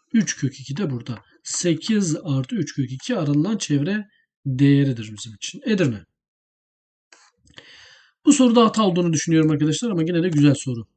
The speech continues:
Aşağıda bir santimlik eş parçalara ayrılan dikdörtgen biçimindeki bir levha ile levhanın dışında bir P noktası verilmiş. P noktasının levhaya en yakın noktası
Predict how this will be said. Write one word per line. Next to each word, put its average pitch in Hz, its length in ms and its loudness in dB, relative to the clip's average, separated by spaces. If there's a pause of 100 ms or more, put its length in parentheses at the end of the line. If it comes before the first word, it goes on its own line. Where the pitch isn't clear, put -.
(160)
Aşağıda 202 460 0
bir 233 120 4
santimlik 202 520 0
eş 185 180 -2
parçalara 185 480 0
ayrılan 175 400 4
dikdörtgen 190 460 -2
biçimindeki 170 480 -2
bir 156 180 2
levha 156 360 0
ile 131 240 2 (480)
levhanın 202 380 2
dışında 190 320 0
bir 190 140 0
P 220 200 -2
noktası 185 340 -2
verilmiş. 156 560 2 (520)
P 240 180 6
noktasının 214 580 0
levhaya 185 400 0
en 202 220 2
yakın 180 320 -2
noktası 180 400 -2